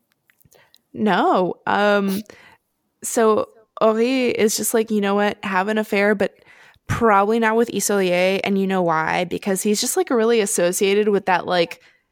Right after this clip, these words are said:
very nasty count. Like,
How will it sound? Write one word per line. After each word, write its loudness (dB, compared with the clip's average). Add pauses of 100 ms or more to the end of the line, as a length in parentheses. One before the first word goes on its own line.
(420)
very 4 (160)
nasty 2
count. -6 (400)
Like, -2